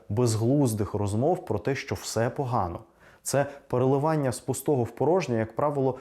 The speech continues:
без жодних ідей, як виправити ситуацію, буквально висмоктує з вас сили. До того ж, такі розмови здатні притягувати негатив не тільки до того, кого ви слухали,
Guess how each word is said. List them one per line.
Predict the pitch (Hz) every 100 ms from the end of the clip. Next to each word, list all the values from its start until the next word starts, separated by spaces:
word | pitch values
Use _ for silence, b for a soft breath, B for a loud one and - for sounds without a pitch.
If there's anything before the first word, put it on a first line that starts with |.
| B
без | 107 120 113 -
жодних | 98 113 151 185 175
ідей, | 139 95 92 110 B -
як | 107 107
виправити | 104 92 92 92 113
ситуацію, | - 113 151 190 - 175 B -
буквально | 117 151 180 175
висмоктує | 123 123 143 - 143 175 180 - 120 101
з |
вас | 104 117
сили. | - - 98 - - _ - _ _ _ -
До | 98
того | - 190 117
ж, | - B -
такі | - 131
розмови | 127 110 135 175 113
здатні | 104 135 143 135 B B _
притягувати | 117 107 143 147 135 123 110
негатив | 113 120 127 - 147 101
не | 95
тільки | 90 113 156 185
до | 151 143
того, | 151 117 104
кого | - 135 131 160
ви | 104 101
слухали, | - 151 127 - -